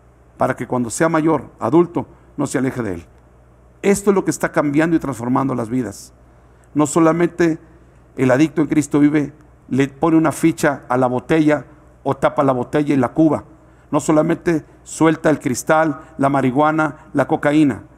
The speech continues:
No solamente quita las jeringas de la mano y las echa a la basura. No. En Cristo vive México, como en Saltillo, el adicto es transformado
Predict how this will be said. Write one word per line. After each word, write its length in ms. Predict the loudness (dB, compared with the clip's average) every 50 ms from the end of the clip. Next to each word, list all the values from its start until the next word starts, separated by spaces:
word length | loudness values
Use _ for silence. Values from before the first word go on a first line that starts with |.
| -16 -8 -4
No 100 | -4 -2
solamente 540 | 2 2 2 2 2 0 -2 -2 -4 -4
quita 300 | -4 -4 -6 -2 0 2
las 320 | 2 2 0 -2 -6 -12 -8
jeringas 500 | -4 0 0 2 2 2 0 0 0 0
de 60 | 2
la 100 | 0 2
mano 360 | 2 2 2 2 0 -2 -4 -6 -14 -20 -20 -10 -4
y 100 | -2 0
las 200 | 0 0 0 -2
echa 160 | -2 0 2
a 20 | 2
la 60 | 2
basura. 440 | 2 0 0 0 0 0 0 -2 -6 -6
No. 260 | -2 -2 -2 -2 -4 -10 -20 -20 _ -20 _ -20 _ _ _ _ _ _ _ -4
En 140 | -4 -2 0
Cristo 400 | 0 0 0 0 0 2 2 4
vive 400 | 6 6 6 6 4 2 0 -6 -12 -20 -20 -12 -6
México, 640 | -2 0 0 0 0 -2 -4 -2 -2 -4 -4 -4 -8 -18 -20 -20 _ -6
como 200 | -2 -2 -2 0
en 40 |
Saltillo, 520 | 0 -2 -2 0 0 0 2 0 -2 -2 -4 -10 -20 -20 -20 -10 -4
el 140 | -2 0 2
adicto 400 | 2 2 2 0 0 0 0 0
es 120 | 0 -2
transformado 840 | -2 -2 -2 -4 -4 -4 -4 -4 -2 0 0 0 0 0 -2 -4 -8